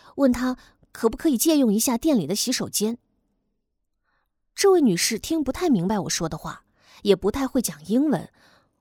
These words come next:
我们俩只好互相比划。我一遍一遍地强调，“我有一点紧急情况，正在流血。”她忽然明白了，一副恍然大悟的样子，放下手里的拖把，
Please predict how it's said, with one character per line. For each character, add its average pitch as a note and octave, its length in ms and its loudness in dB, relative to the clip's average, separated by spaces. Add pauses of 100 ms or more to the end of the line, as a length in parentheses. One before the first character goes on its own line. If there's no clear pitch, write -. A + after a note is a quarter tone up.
(140)
我 D#4+ 100 2
们 D4+ 100 4
俩 D4+ 140 2
只 - 140 -2
好 C4 160 -4
互 F4 240 6
相 A3+ 260 6
比 - 140 -6
划。 - 300 -16 (400)
我 G#3 120 2
一 G#3+ 240 -4
遍 E4 260 4
一 A3 80 4
遍 A#3+ 200 2
地 F#3+ 80 0
强 E3 300 -6
调 G3 260 -6 (800)
，“我 D4 240 4
有 F4 140 10
一 D#4+ 100 4
点 D4+ 180 2
紧 A3 220 2
急 B3+ 140 -4
情 A3+ 260 2
况， C4 300 -4 (360)
正 G4+ 240 2
在 E4+ 120 4
流 B3+ 180 4
血。” D#3+ 460 2 (2000)
她 - 160 -8
忽 F#4 200 6
然 C4 120 4
明 D3+ 200 -2
白 D#3+ 180 -12
了， - 140 -20 (320)
一 A3 120 4
副 A#3 200 2
恍 D#3 280 -2
然 D#3+ 160 -6
大 A#3 200 -4
悟 D#4 120 -2
的 E3 120 -2
样 D#3+ 200 -8
子， - 180 -8 (520)
放 E4+ 180 4
下 B3 200 2
手 - 180 2
里 C4+ 140 0
的 - 100 -10
拖 - 240 -2
把， - 300 -10